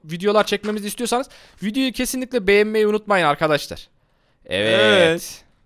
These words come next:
Speaker 1: Bakayım bir, dört tane demir. Kova gönderiyorum sana. Şöyle kovayı gönderelim. Al bakalım, suyu
Speaker 2: Kova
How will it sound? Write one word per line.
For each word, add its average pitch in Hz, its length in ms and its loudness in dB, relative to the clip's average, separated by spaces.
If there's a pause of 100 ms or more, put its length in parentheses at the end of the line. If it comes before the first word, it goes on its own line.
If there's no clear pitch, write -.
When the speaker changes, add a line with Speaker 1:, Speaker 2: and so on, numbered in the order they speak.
(260)
Speaker 1:
Bakayım 147 400 -4
bir, 156 180 -4
dört 139 260 2
tane 147 220 0
demir. 131 220 -2
Kova 139 320 4
gönderiyorum 135 640 0
sana. 120 400 -6
Şöyle 120 300 -6 (220)
kovayı 117 320 0
gönderelim. 113 460 -4 (1080)
Al 247 240 4
bakalım, 247 380 0
suyu 226 240 -2
Speaker 2:
Kova 214 80 6